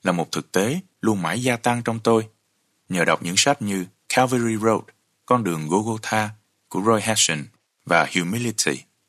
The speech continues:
Sự khiêm nhường của Andrew Murray, cùng nhiều sách khác, chính tôi đã học biết bày tỏ khiêm nhường, ăn năn và nói lời xin lỗi.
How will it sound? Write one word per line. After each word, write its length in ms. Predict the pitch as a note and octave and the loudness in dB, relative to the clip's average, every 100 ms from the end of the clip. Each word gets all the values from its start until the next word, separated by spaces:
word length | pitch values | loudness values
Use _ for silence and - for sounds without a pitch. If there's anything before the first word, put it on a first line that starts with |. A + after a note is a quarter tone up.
| - | 0
Sự 180 | - D2+ | 0 2
khiêm 180 | - B2 | 0 0
nhường 280 | F#2 D2+ C2 _ _ | 0 -2 -4 _ _
của 140 | - - | -2 0
Andrew 420 | G#2 G#2 G#2 G#2 | 0 -2 -2 -2
Murray, 440 | G2 G2+ G2 F#2 E2 _ _ _ _ _ - | -2 0 0 -2 -4 _ _ _ _ _ -4
cùng 160 | F2 | 0
nhiều 180 | E2+ E2+ | 2 2
sách 180 | - B2+ | 2 0
khác, 260 | - C#3 F#3 _ _ _ _ - | -2 -4 -4 _ _ _ _ -4
chính 200 | G2 A2+ | -2 2
tôi 220 | F#2+ F2+ | 2 2
đã 100 | F#2 | 0
học 220 | F#2+ C#2 | -2 -2
biết 240 | G#2 - F2 | -2 -2 -2
bày 120 | D#2 | -2
tỏ 220 | D2 F2+ | 0 0
khiêm 240 | G#2+ B2+ | 0 -4
nhường, 280 | A2+ E2 D2 - _ _ - | -2 -4 -4 -8 _ _ -8
ăn 220 | G2+ G#2 | -6 -2
năn 200 | G#2 G#2+ - _ - | -4 -4 -12 _ -2
và 160 | E2 | 0
nói 240 | D2 E2+ C#3 | 0 0 0
lời 220 | G#2 D2 | 0 2
xin 240 | - A#2 | 0 0
lỗi. 320 | F#2+ C#2 F#2 | -2 -4 -4